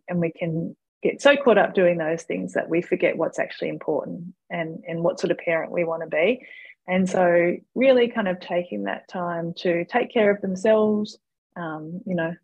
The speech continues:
some mindfulness practice or, or things that are actually going to help them to stay more present in the moment and to notice what's going on, but also then to help them regulate their own emotions and act with compassion towards themselves and then their child.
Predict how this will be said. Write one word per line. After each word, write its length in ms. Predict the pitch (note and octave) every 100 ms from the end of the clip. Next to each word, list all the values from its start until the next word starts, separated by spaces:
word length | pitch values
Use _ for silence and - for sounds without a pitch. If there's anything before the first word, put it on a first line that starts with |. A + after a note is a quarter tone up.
| _
some 280 | - F3+ E3
mindfulness 520 | E3+ F#3+ F#3+ G3 F#3
practice 640 | - F3+ F3+ G3 F#3 F#3
or, 240 | - - -
or 220 | F3 F3
things 360 | F#3+ G3 F#3+ F#3
that 100 | F3
are 40 |
actually 500 | F3 - E3+ - E3
going 320 | E3 E3 D#3+
to 80 | E3
help 280 | E3+ F3 -
them 240 | D#3 D#3 D#3+
to 180 | - D#3+
stay 440 | - F3 D#3+ D#3+ - _ _ _
more 120 | F3
present 380 | E3+ G#3+ G#3 G#3
in 80 | F#3+
the 80 | F3
moment 340 | E3+ F3 F3
and 140 | E3 E3+
to 120 | F3+
notice 280 | E3+ E3 -
what's 120 | -
going 280 | E3+ E3 D#3+
on, 220 | E3 E3 - _ _ -
but 120 | F#3+
also 380 | F#3 F#3 F#3 E3+
then 240 | E3+ D#3 E3
to 80 |
help 280 | F3+ F3 G3+
them 200 | E3+ D#3+
regulate 520 | E3 F3 F3 F3+ -
their 200 | - E3
own 100 | E3
emotions 760 | D#3+ E3 E3 - F3+ D#3 F3 -
and 400 | - E3 E3+ E3+ - - -
act 260 | F3 F3+ -
with 160 | F#3 F#3
compassion 600 | F#3 F#3 F3 - A3 F#3
towards 320 | - F3+ F3+
themselves 640 | F#3 - F3 F#3 G3 - -
and 120 | F#3+
then 140 | F#3+
their 140 | G3 G3+
child. 340 | - G#3 C#4+